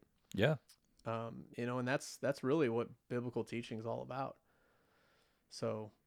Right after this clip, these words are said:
Speaker 1: Yeah, I mean, it, it's just creating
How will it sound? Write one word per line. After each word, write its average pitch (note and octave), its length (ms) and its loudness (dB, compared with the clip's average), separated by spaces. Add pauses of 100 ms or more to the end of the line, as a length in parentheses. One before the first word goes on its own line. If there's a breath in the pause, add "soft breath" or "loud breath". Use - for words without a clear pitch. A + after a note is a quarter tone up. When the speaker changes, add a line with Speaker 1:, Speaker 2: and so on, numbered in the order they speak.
(1120)
Speaker 1:
Yeah, F#3+ 260 12
I A#2 40 12
mean, B2 160 12
it, B2+ 160 10
it's D#3 140 8
just - 200 8 (320)
creating B2+ 400 12